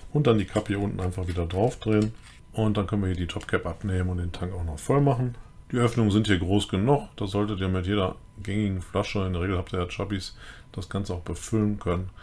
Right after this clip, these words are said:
Fünf Milliliter brauchen einen kleinen Moment, aber damit habt ihr dann mit dem Bubble Glass zumindest mal auch hier eine gewisse Reichweite. Und ich finde diese Bajonettverschlüsse halt auch immer sehr gut zu benutzen, weil ich drehe halt so lange, bis ich den Eingang finde und dann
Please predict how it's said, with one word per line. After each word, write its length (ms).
Fünf 260
Milliliter 300
brauchen 320
einen 140
kleinen 220
Moment, 400
aber 300
damit 280
habt 160
ihr 80
dann 140
mit 80
dem 120
Bubble 280
Glass 320
zumindest 380
mal 120
auch 160
hier 220
eine 220
gewisse 440
Reichweite. 560
Und 140
ich 80
finde 200
diese 140
Bajonettverschlüsse 800
halt 220
auch 100
immer 300
sehr 140
gut 200
zu 160
benutzen, 480
weil 400
ich 100
drehe 240
halt 140
so 80
lange, 180
bis 160
ich 120
den 120
Eingang 280
finde 300
und 120
dann 220